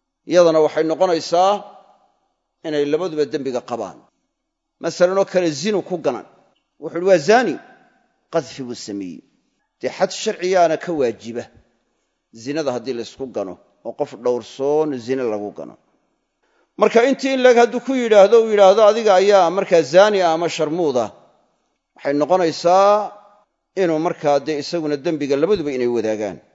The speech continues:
oo labaduba qadfi ku dhaceen. Masalan oo kale aabbihii buu caayey, markaasuu kan kalena wuxuu ku jawaabay inuu aabbihii caayo. Xaalka noocaasa taasoo kale laguma argoosan karayn. Oo dee qofkani isagu markaa ma caayin.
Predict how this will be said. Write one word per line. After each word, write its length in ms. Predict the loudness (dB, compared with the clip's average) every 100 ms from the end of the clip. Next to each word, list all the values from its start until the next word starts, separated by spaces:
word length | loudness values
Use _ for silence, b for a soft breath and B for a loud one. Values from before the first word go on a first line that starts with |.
| _ _ _ _ -10
oo 60 | -2
labaduba 380 | 0 0 0
qadfi 300 | 0 -2 -2
ku 120 | -8 -4
dhaceen. 320 | -2 -2 -4 -14 _ _ _ _ _ -8
Masalan 340 | -4 -2 0
oo 60 | 0
kale 220 | 0 0
aabbihii 380 | 2 0 -2 -6
buu 140 | -4
caayey, 400 | -2 0 0 -2 -10 _ -12
markaasuu 340 | -6 -6 -6
kan 140 | -8 -2
kalena 200 | -2 -2
wuxuu 180 | -6 -10
ku 60 |
jawaabay 420 | -6 0 0 0 -4
inuu 140 | -2
aabbihii 360 | -2 -2 -4 -4
caayo. 360 | -4 -6 -8 -14 _ _ _ _ _ _ _
Xaalka 300 | -2 -2 0 -2
noocaasa 460 | 0 2 2 2 0
taasoo 380 | 2 2 0
kale 180 | 0 2
laguma 260 | 2 0 0
argoosan 520 | 0 -2 -6 -6 -8
karayn. 280 | -8 -8 -10 -18 _ _ _ _ _ _ 0
Oo 260 | 4 4 2 -2 -16 _ _ _ _
dee 100 | -2
qofkani 400 | 2 0 0 -2 -2
isagu 280 | -2 -4 -2
markaa 320 | -4 0 0
ma 160 | 0
caayin. 400 | -4 -4 -4 -6